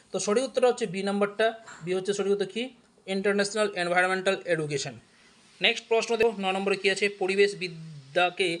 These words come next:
কলেজ স্তরে পাঠ্যক্রমে অন্তর্ভুক্ত করা হয়েছে, অন্তর্ভুক্ত করেছে কে? এনসিইআরটি, ইউজিসি,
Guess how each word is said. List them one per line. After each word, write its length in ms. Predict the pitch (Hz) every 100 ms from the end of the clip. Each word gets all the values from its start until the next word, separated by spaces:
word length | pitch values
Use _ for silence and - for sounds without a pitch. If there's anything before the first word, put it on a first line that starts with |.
| - _ -
কলেজ 340 | 180 202 208
স্তরে 240 | 208 214 202
পাঠ্যক্রমে 540 | 185 175 185 208 202
অন্তর্ভুক্ত 460 | 175 170 190 185 196
করা 220 | 180 175
হয়েছে, 600 | 180 185 - 196 175 185 - _ _ _ _ _
অন্তর্ভুক্ত 380 | 185 196 208 208
করেছে 320 | 202 196 185
কে? 300 | 175 202 202 202
এনসিইআরটি, 640 | 185 190 202 196 180 180
ইউজিসি, 720 | 196 170 180 180 180 - 190